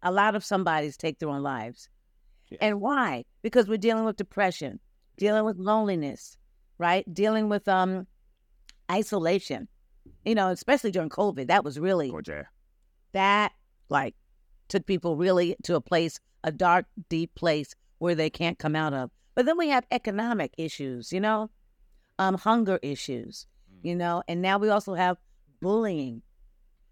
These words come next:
Speaker 1: So you deal with social media, which has created a real problem. So somebody in the U K can be bullying somebody in the United States they've never even met, and vice versa.
Speaker 2: Ridiculous, isn't it?
Speaker 1: You see? So this is what got us really involved,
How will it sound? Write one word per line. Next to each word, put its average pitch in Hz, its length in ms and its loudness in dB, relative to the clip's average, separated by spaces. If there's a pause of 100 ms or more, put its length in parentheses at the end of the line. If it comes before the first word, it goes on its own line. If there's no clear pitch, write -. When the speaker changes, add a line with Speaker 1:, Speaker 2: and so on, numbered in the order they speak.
Speaker 1:
So 208 100 0
you 202 140 2
deal 214 180 2
with 190 100 0
social 202 400 0
media, 190 360 0
which 165 160 -2
has 170 140 -2
created 190 460 -2 (220)
a 160 80 -2
real 196 200 2
problem. 156 400 0
So 165 160 0
somebody 220 480 2
in 180 120 -2
the 170 100 -2
U 254 140 0
K 165 360 -4 (380)
can 214 120 0
be 208 100 2
bullying 202 360 0
somebody 180 400 0
in 185 60 -2
the 190 60 -2
United 190 260 0
States 220 280 -4
they've 185 140 -2
never 190 200 0
even 208 180 0
met, 220 240 0 (1300)
and 190 140 2
vice 214 280 4
versa. 269 400 -2 (600)
Speaker 2:
Ridiculous, 87 440 -10
isn't 90 280 -12
it? 165 60 -18
Speaker 1:
You 180 80 -6
see? 202 340 0 (500)
So 220 300 4
this 208 360 0
is 240 140 -4
what 202 280 0
got 196 220 4
us 185 180 0
really 233 360 2
involved, 165 600 -2